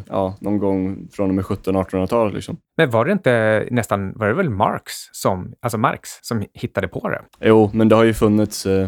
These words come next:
Speaker 1: inte, inte specifikt socialism, men det har ju funnits ganska liknande ideologier, eh,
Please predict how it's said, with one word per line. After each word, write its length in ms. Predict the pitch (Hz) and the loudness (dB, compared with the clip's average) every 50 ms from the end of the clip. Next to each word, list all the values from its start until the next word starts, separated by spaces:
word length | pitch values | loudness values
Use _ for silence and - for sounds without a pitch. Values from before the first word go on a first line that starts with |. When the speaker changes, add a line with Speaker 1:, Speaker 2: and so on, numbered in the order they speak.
| 92 | -4
Speaker 1:
inte, 240 | - 107 104 101 120 | -4 -6 -2 0 0
inte 180 | 117 113 - 113 | 0 0 -2 -6
specifikt 540 | - - 107 95 - 101 - 107 95 - - | -2 -2 -2 -2 -2 -4 -4 -4 -4 -4 -6
socialism, 480 | - 95 - 104 98 107 98 92 92 | -8 -4 -2 0 0 0 -2 0 -2
men 140 | 95 95 95 | 0 0 2
det 60 | 98 | 2
har 40 | 95 | 2
ju 60 | 98 | 0
funnits 320 | 95 - 101 101 98 - - | 0 0 0 0 0 -2 -2
ganska 240 | 98 95 - - | -4 -4 -4 -4
liknande 480 | 92 101 104 98 92 - - 113 101 101 | -4 -2 -2 -4 -4 -4 -4 -2 -2 0
ideologier, 600 | 95 90 92 87 90 92 90 87 87 87 90 95 - _ _ - | 0 0 -2 -2 0 -2 -2 -2 -2 -2 -4 -6 -8 _ _ -12
eh, 80 | 53 | -10